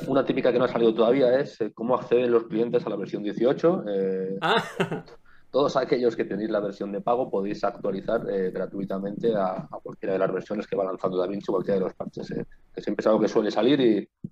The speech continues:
Speaker 1: eh, todavía no ha salido, pero bueno, ya lo, lo dejamos, eh, lo dejamos claro en ese sentido.
Speaker 2: Sí. Sí, sí, sí, sí, efectivamente. Los que tengáis una máquina justita de specs, mi recomendación es que esperéis a la versión final, ¿vale? Por tema de optimizar rendimiento.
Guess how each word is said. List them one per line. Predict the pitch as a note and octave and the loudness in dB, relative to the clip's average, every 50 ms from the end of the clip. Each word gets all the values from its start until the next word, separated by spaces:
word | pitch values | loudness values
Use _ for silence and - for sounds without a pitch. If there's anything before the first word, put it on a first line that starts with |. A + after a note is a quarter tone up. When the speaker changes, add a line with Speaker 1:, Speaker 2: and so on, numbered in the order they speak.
| - _ _ | -16 _ _
Speaker 1:
eh, | - - - A2 G#2 - | -18 -14 -14 -14 -12 -4
todavía | - G2+ G2+ A2 | -2 2 2 4
no | A2+ A2+ | 4 4
ha | A2 | 2
salido, | A2 A#2 A#2 C3+ B2 | 2 2 2 4 4
pero | A2 G2+ | 4 2
bueno, | G2+ F#2 F2 F2+ | 0 -2 -2 -4
ya | G#2 G2 | -4 -4
lo, | F#2+ F#2 F#2 F#2 | -4 -4 -4 -4
lo | F#2+ F#2+ | -2 -2
dejamos, | F#2+ - - A2 G#2+ G#2+ G2+ F#2+ - - | -2 -2 -2 -2 0 0 -2 -2 0 0
eh, | G2 G2 F#2 F2+ | 2 2 2 2
lo | F#2+ | 0
dejamos | F#2+ - - G#2 F#2+ - | 0 -2 -2 -6 -8 -6
claro | - F#2 F#2 - F#2+ | -6 -6 -6 -6 -8
en | |
ese | F#2+ - G2 F#2 | -8 -10 -10 -8
sentido. | G#2 F#2+ - - G2+ - - - - - _ _ _ _ _ _ _ _ _ _ | -8 -6 -4 -4 -4 -2 -2 -4 -4 -6 _ _ _ _ _ _ _ _ _ _
Speaker 2:
Sí. | - - B2+ B2 A2+ - - - - - _ _ _ _ _ _ | -8 -8 -6 -6 -8 -12 -16 -20 -20 -20 _ _ _ _ _ _
Sí, | - C#3 C3 | -6 -4 -4
sí, | C3 C3+ A#2 | -4 -6 -8
sí, | - B2+ | -8 -10
sí, | G#2+ - B2 | -12 -12 -14
efectivamente. | G#2 - A2 G#2 - C3 A#2 G#2+ G#2+ G#2 G2+ - G2 G2 - - - - - - - - _ | -14 -14 -14 -12 -10 -10 -10 -10 -10 -14 -14 -16 -18 -18 -18 -20 -20 -20 -20 -20 -20 -20 _
Los | - E3+ D#3 D#3 D#3+ D#3+ D#3 - - | -6 -2 2 2 2 2 0 -4 -4
que | - E3 | -4 -2
tengáis | D#3 D#3+ D#3+ E3 F#3 G3 - - | -2 -2 -2 0 -2 -2 -2 -4
una | A#3+ G#3+ G3 | -4 -2 0
máquina | F#3+ G3+ G3+ G3+ F#3 F3 D3+ C3 | 0 0 0 0 0 0 0 -2
justita | B2+ C3+ C#3 B2+ - - D#3+ E3 F#3 F#3+ | -2 -4 -6 -4 -4 -4 -2 -2 -2 0
de | F3 D#3 | -2 -4
specs, | - - - F#3+ E3+ D3+ D#3+ E3 - - - - _ _ _ _ _ _ _ _ _ - | -4 -4 -4 -4 -4 -2 -4 -6 -10 -16 -20 -20 _ _ _ _ _ _ _ _ _ -8
mi | C#3+ C#3+ C#3+ | -4 -2 -2
recomendación | C3+ C#3 C3+ C3+ C3 C3+ B2+ B2+ E3 | -2 -2 -2 -2 -2 -2 -4 -4 -6
es | F#3 F3 | -6 -6
que | - F#3+ | -6 -6
esperéis | D#3+ - - - C3+ B2 D3 D#3+ - F#3+ | -8 -6 -4 -2 -2 0 -2 -2 -2 -4
a | |
la | F3+ D3+ | -4 -4
versión | C3+ B2 B2 C#3 C#3 C3 | -4 -4 -6 -8 -10 -10
final, | - - C3+ A#2 G#2 F#2+ - - _ _ _ _ _ _ - | -10 -10 -10 -8 -10 -12 -14 -18 _ _ _ _ _ _ -14
¿vale? | G#2+ G#2+ C3+ | -10 -8 -8
Por | C3 A#2+ G#2+ | -8 -8 -8
tema | - B2+ C3 C#3 | -6 -4 -2 -2
de | C#3+ | -2
optimizar | C#3 - C3 B2 B2 C#3 C3 | -2 -4 -8 -8 -6 -4 -4
rendimiento. | C3+ C3 A#2+ A2 A2 G#2+ G2 F#2 E2+ - - | -4 -4 -4 -6 -10 -12 -14 -16 -18 -20 -20